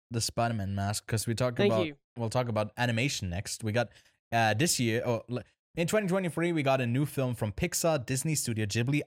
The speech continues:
Speaker 1: Aardman, and, uh, a new Spider-Verse movie. So animation was stacked this year. Uh, so here's our nominees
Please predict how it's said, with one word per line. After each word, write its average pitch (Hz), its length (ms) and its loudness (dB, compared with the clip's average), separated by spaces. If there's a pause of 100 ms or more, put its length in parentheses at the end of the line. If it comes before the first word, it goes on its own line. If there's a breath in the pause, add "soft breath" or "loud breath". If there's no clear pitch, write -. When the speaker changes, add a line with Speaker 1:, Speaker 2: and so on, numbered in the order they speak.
Speaker 1:
Aardman, 127 680 2
and, 143 600 2
uh, 127 220 4
a 131 40 2
new 143 120 4
Spider-Verse 135 540 0
movie. 98 240 -2 (280 loud breath)
So - 120 0
animation 139 500 2
was 131 140 2
stacked - 460 0
this 98 200 -4
year. 98 220 -6 (400)
Uh, 104 180 2
so 113 140 0
here's 160 240 4
our 139 240 4
nominees 131 880 0